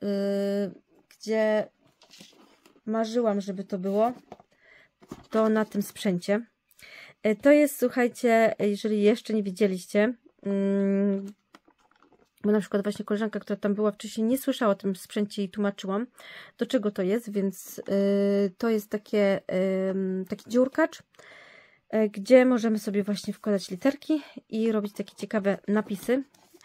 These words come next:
E, tak jak tu jest to mniej więcej pokazane. Dokładniejszy test też robiła właśnie Agnieszka na swoim kanale, więc, mm,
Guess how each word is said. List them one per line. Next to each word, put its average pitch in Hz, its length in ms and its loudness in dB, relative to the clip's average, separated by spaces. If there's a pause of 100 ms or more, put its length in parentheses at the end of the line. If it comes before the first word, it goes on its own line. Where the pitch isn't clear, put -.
(440)
E, 208 160 2
tak 214 200 -6
jak 208 180 -6
tu - 120 -4
jest 208 200 -2
to 202 140 2
mniej 202 240 2
więcej 208 360 0
pokazane. 214 760 0
Dokładniejszy 247 760 0
test - 300 -6
też 226 240 -2
robiła 185 340 -2
właśnie 185 300 -8
Agnieszka 202 320 -2
na 190 80 -4
swoim 190 220 -4
kanale, 254 360 4
więc, - 520 -4 (320)
mm, 190 280 -6